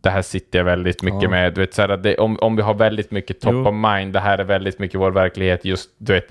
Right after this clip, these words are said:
Speaker 1: just i veckan har vi suttit med de här frågorna, då kommer det nog vara lättare för oss.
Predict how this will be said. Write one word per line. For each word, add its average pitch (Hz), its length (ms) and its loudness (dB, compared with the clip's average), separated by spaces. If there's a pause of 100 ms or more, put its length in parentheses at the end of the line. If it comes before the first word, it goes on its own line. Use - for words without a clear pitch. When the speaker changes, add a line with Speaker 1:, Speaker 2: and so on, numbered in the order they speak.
Speaker 1:
just 101 280 -2
i 101 60 0
veckan 101 440 0
har 87 80 -4
vi 87 60 -4
suttit 92 300 -8
med 90 80 -4
de 87 80 -6
här 90 120 0
frågorna, 87 380 -2
då 92 80 -2
kommer 92 220 -4
det 87 40 -4
nog 85 80 -2
vara 85 80 2
lättare 90 540 -2
för - 260 -8
oss. - 340 -10